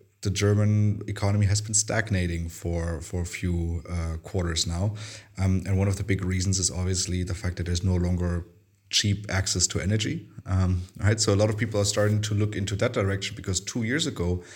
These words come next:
carrying these sanctions as a pretty robust economy is a different thing than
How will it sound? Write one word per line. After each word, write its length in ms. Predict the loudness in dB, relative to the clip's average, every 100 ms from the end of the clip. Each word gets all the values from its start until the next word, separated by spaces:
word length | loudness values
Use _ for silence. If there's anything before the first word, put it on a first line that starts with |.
| -20 -12
carrying 360 | 2 4 4 4
these 200 | 2 4
sanctions 540 | 4 2 -2 -4 -4
as 120 | -4 -4
a 60 |
pretty 400 | -6 -4 -4 0
robust 500 | 0 0 0 2 0
economy 580 | -2 0 2 2 2 0 -4 -16 -20 _ -8
is 180 | 0 0
a 80 | 4
different 420 | 2 2 -4 -4
thing 320 | -2 0 0
than 420 | -2 -4 -4 -8